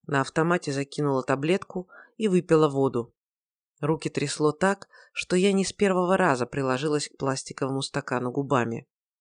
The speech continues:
«Он предал! Предал меня! Снова!» В дверях появился молодой полицейский, протянувший начальнику поста документ.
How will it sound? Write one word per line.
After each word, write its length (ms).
«Он 280
предал! 720
Предал 560
меня! 340
Снова!» 760
В 100
дверях 440
появился 540
молодой 380
полицейский, 880
протянувший 580
начальнику 580
поста 380
документ. 680